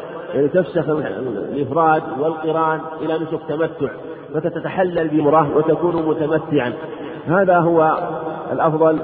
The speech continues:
وجمهور العلماء يم-، الفقهاء يمنعونه ويحرمونه، وبعضهم يوجبه وبعضهم يستحبه، وقول أحدهم هو الصواب، وهو ف-، مشروعية فسخ الحج، مشرو-، مشروعية فسخ العمرة،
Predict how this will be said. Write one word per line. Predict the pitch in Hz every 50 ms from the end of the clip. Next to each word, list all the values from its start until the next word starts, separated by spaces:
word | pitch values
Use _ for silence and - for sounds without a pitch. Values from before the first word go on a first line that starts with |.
| 151 151
وجمهور | 156 151 151 151 147 143 160 143 139 160 175 175 165 151
العلماء | - 143 170 156 156 147 156 151 151
يم-، | 151 147 139 131 139
الفقهاء | 143 135 160 156 160 147 143 147 147 151
يمنعونه | 147 151 147 143 135 160 165 160 156 147 135 151 147 139 117 - - - 139
ويحرمونه، | 147 151 156 - 147 156 151 147 151 143 156 160 156 151 147 139 151 151 143 - - - - - - - - - 127
وبعضهم | 135 139 160 170 151 160 156 156 143 151 160 143 - - - - - - - 135
يوجبه | 143 156 151 139 135 175 170 156 160 139 156 156 151 151 147
وبعضهم | 143 151 170 156 160 156 151 139 151 147 156
يستحبه، | 151 143 - - - 151 160 160 156 151 156 147 151
وقول | 147 147 139 147 165 165 160 160
أحدهم | 143 123 147 147 170 190
هو | 208 208 196
الصواب، | 180 160 - 165 160 160 160 160 156 123 - - - - 160 165
وهو | 165 147 160 156 160 156 147 127 -
ف-، | - - 160 - 160
مشروعية | 156 143 147 147 147 143 156 180 180 170 165 147
فسخ | 147 143 160 175 165 - - -
الحج، | 151 143 - - 165 170 - - 156 160 156 151 - - - - - - - - - 135
مشرو-، | 139 - - 143 151 147 147
مشروعية | 151 139 135 147 151 151 139 160 165 165 160 147
فسخ | 143 143 135 165 160 - 151 151
العمرة، | 147 135 135 170 165 160 156 160 156 -